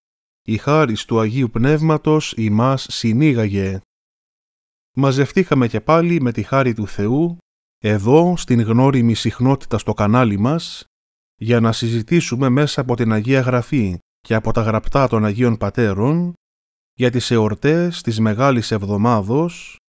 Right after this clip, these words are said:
και της Αναστάσεως του Κυρίου ημών Ιησού Χριστού. Ένα μικρό ευλαβικό αφιέρωμα στις τελευταίες ημέρες της επίγειας δράσης του Θεανθρώπου Κυρίου ημών Ιησού Χριστού.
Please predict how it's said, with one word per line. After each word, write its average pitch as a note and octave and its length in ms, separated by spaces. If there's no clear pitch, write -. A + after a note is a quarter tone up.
και B2+ 100
της B2 180
Αναστάσεως D3 920
του A#2+ 100
Κυρίου A#2 460
ημών B2 460
Ιησού G#2+ 400
Χριστού. C3+ 600
Ένα D3+ 220
μικρό B2+ 540
ευλαβικό A#2 640
αφιέρωμα B2+ 920
στις - 460
τελευταίες B2 760
ημέρες D#3+ 560
της - 180
επίγειας A#2 540
δράσης C#3+ 840
του D#3+ 100
Θεανθρώπου C3 720
Κυρίου A#2+ 460
ημών A2 420
Ιησού A2+ 360
Χριστού. G2 600